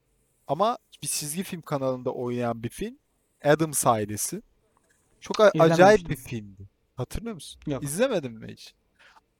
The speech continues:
Speaker 1: Abi orada bir tane el vardı. Kesik ve el, sadece el işte yani. Kesik bir el yürüyor böyle
Speaker 2: Oh.
Speaker 1: parmakları üzerinde falan.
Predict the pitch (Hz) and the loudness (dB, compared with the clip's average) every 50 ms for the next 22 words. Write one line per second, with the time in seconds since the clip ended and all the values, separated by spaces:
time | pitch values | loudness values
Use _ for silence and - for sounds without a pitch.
0 | _ _ _ - 113 123 139 175 175 - - 143 156 165 175 165 175 165 170 - | _ _ _ -4 -4 -2 -2 -2 -4 -4 -4 -4 -4 -4 -4 -4 -4 -4 -6 -6
1 | - 165 170 175 - - - 139 139 143 143 139 117 117 110 101 95 - - - | -4 -4 -4 -4 -6 -6 -2 0 0 2 2 2 0 0 0 -2 -4 -8 -12 -18
2 | - - _ _ _ _ _ _ _ _ _ _ _ _ _ _ - - _ _ | -18 -20 _ _ _ _ _ _ _ _ _ _ _ _ _ _ -20 -20 _ _
3 | _ - - 165 160 - - 156 - - - - 139 - - 175 185 180 143 113 | _ -2 0 0 2 2 0 -2 -4 -4 -2 -2 0 2 4 6 6 6 4 2
4 | - - 170 165 147 131 135 143 170 185 - 156 123 107 101 - - - - 104 | 2 4 6 6 6 6 4 2 0 2 2 2 0 -2 -4 -10 -12 -10 -8 -8
5 | 98 101 107 101 92 117 120 - _ _ _ - - 156 - - - 185 214 - | -6 -6 -8 -10 -12 -18 -20 -20 _ _ _ -6 -4 -2 -2 -2 -4 -6 -6 -8
6 | - _ _ _ - 160 - 165 147 180 233 - _ - 156 160 170 160 165 147 | -14 _ _ _ -8 -4 0 2 2 2 0 -2 _ -16 -10 -8 -6 -4 -2 -2
7 | 131 120 107 113 107 107 107 117 - 117 110 107 107 107 - _ - 110 101 98 | -2 -2 0 -2 -2 -2 -4 -2 0 0 0 0 -2 -4 -6 _ -10 -14 -14 -14
8 | 95 98 104 104 101 101 101 101 98 - - 117 117 151 202 | -10 -8 -8 -8 -8 -8 -12 -12 -6 -2 0 0 0 -2 -4